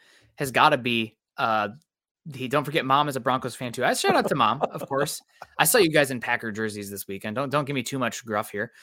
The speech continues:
Uh, <laughs> but the, uh, 'cause my brother-in-law and sister are Packer fans, but, uh,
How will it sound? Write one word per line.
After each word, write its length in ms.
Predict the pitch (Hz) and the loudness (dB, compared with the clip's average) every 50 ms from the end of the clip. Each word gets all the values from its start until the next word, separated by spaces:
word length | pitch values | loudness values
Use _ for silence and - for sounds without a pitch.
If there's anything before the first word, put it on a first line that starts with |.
| - - - _ - | -20 -20 -20 _ 0
Uh, 300 | 127 127 123 120 127 123 | 2 4 6 6 4 4
<laughs> 280 | - 220 196 160 - | 2 0 -2 0 0
but 140 | 208 208 - | 0 0 2
the, 220 | - 143 135 127 | 0 2 4 4
uh, 100 | 113 110 110 - _ _ | 4 2 0 -2 _ _
'cause 160 | - 147 120 113 | -10 -8 -4 -2
my 180 | 117 107 104 - _ _ _ _ _ _ _ _ _ _ _ 98 _ - | -2 -2 -2 -4 _ _ _ _ _ _ _ _ _ _ _ -20 _ 0
brother-in-law 540 | 139 127 123 120 120 113 113 110 110 110 | 0 2 2 2 0 2 2 2 2 0
and 100 | 104 104 | 0 -2
sister 320 | - - 117 - - 110 104 | -6 -8 -8 -6 -4 -4 -4
are 60 | 98 | -4
Packer 280 | - 107 101 - 101 95 | -4 -6 -6 -8 -10 -14
fans, 300 | - 95 95 98 98 - | -14 -14 -12 -14 -10 0
but, 280 | 127 139 127 - - | 2 2 2 2 2
uh, 180 | 131 117 113 | 2 2 2